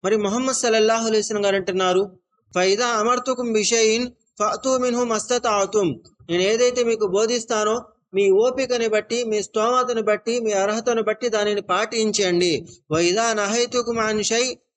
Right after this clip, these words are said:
ఫదఊహు." ఏదన్నా విషయం వద్దు అంటే వెంటనే వదిలేసేయండి అని ముహమ్మద్ సల్లల్లాహు అలైహి వసల్లం గారు అన్నారు.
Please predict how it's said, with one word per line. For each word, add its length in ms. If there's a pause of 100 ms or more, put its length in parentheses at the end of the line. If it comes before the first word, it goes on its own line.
(140)
ఫదఊహు." 760 (220)
ఏదన్నా 320
విషయం 400
వద్దు 380
అంటే 540
వెంటనే 500
వదిలేసేయండి 1120
అని 100
ముహమ్మద్ 360
సల్లల్లాహు 460
అలైహి 120
వసల్లం 260
గారు 120
అన్నారు. 260